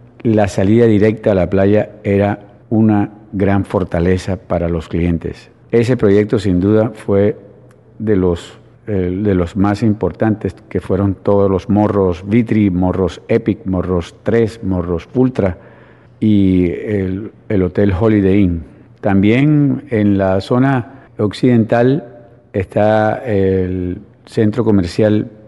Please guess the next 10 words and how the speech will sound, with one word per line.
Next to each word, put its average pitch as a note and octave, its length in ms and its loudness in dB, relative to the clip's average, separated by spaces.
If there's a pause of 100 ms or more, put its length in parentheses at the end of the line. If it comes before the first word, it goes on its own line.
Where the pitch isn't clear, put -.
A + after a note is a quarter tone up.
(140)
Paseo A2 320 0
La G#2 100 2
Castellana, G2 540 0
que F#2 100 -4
sin F2 220 -4
duda G2 260 2
es F#2 140 -2
un G2+ 300 -2
gran G#2+ 360 0
ícono G2 480 0